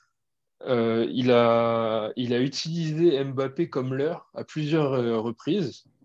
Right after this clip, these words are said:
parce que Mbappé venait demander en appui et on pouvait supposer, si on était défenseur, que, euh, l'idée c'était de lancer Mbappé, hein, parce que c'est quand même l'arme fatale. Et finalement, c'était Nuno qui allait, ce qui faisait que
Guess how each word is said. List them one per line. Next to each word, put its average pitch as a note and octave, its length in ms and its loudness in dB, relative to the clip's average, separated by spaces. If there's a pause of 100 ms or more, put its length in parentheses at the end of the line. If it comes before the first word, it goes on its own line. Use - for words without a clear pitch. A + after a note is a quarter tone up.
(220)
parce - 100 -18
que B2 160 0
Mbappé A#2+ 420 2
venait B2+ 540 0
demander C3 400 -4
en C3 180 -2
appui C3 520 -6 (420)
et A#2+ 180 4
on A#2 140 2
pouvait C3 260 0
supposer, C3+ 480 0
si C#3+ 140 -6
on B2 100 -4
était A#2 220 -6
défenseur, B2 640 -2 (300)
que, B2+ 100 0
euh, A2 680 2
l'idée A#2+ 340 -4
c'était B2+ 300 -6
de A2+ 280 -4
lancer A#2+ 480 0
Mbappé, A2 360 4
hein, A#2+ 80 0
parce A2 140 -10
que A2 100 -10
c'est G#2+ 140 -10
quand - 100 -6
même A2 120 -4
l'arme G#2 200 -2
fatale. C#3+ 420 2 (400)
Et A#2+ 60 -4
finalement, C#3+ 360 4
c'était E3 300 4
Nuno E3 260 6
qui E3 160 0
allait, D3 220 6
ce - 140 -12
qui C#3 100 -6
faisait D#3 260 2
que C3 260 0